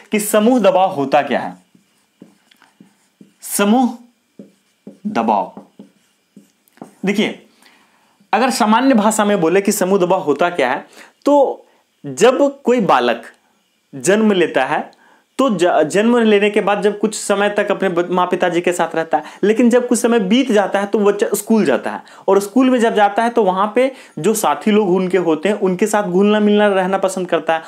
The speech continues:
और धीरे धीरे उन साथियों के साथ रहना पसंद करता है, उनके साथ खेलेगा, उनके साथ ट्यूशन जाएगा, सारा काम साथी लोगों के साथ। अब जब साथी लोगों के साथ रहना शुरू कर देता है तो उसका कुछ प्रभाव पड़ता है।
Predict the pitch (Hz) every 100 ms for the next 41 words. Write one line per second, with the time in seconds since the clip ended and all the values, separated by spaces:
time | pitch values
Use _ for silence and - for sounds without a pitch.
0 | - - 196 156 190 226 220 220 202 214
1 | 208 180 - 220 220 214 214 190 180 170
2 | 165 156 147 - 147 156 160 151 139 -
3 | 190 196 190 165 156 147 - 190 214 208
4 | 202 202 - - - 254 262 247 220 202
5 | 156 165 147 120 113 104 - - - -
6 | - - 240 233 277 262 214 269 247 240
7 | 233 226 220 214 196 196 202 180 175 180
8 | 156 156 180 226 - - - 240 - -
9 | - 240 247 233 - - 170 147 - 151
10 | 180 180 127 104 101 104